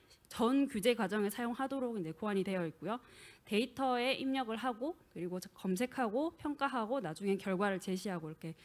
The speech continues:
데이터베이스화해서 이제 사용할 수 있도록 마련되어져 있는 그런 용어집입니다.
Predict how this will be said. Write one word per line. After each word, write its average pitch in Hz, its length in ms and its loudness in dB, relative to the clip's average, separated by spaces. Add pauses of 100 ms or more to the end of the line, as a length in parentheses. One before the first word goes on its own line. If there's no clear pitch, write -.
(220)
데이터베이스화해서 226 1300 -2
이제 170 140 -6
사용할 254 400 -2
수 - 160 -4
있도록 170 420 -2
마련되어져 175 1300 -4
있는 160 560 0
그런 160 260 -4
용어집입니다. 151 680 -8